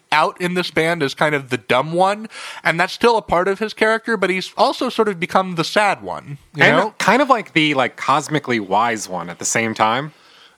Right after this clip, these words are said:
Speaker 1: Yeah, like the, the drunken master. Like,
Speaker 2: Yeah,
Speaker 1: he seems
Speaker 2: and
Speaker 1: like
Speaker 2: I
Speaker 1: an idiot, but perhaps somewhere deep down in there.
Speaker 2: I love that because all of this,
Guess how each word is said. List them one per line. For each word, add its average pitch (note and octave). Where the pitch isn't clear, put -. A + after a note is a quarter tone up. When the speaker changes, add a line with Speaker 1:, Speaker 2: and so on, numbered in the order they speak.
Speaker 1:
Yeah, F#3
like F3+
the, F#3
the E3
drunken D#3+
master. C3
Like, A#2
Speaker 2:
Yeah, F3
Speaker 1:
he C3
seems D3+
Speaker 2:
and D#3+
Speaker 1:
like E3+
Speaker 2:
I D#3+
Speaker 1:
an C3+
idiot, C3
but B2+
perhaps B2
somewhere B2+
deep A#2+
down A2+
in A2
there. G#2
Speaker 2:
I D3
love E3
that B2+
because B2+
all E3
of F#3
this, F3+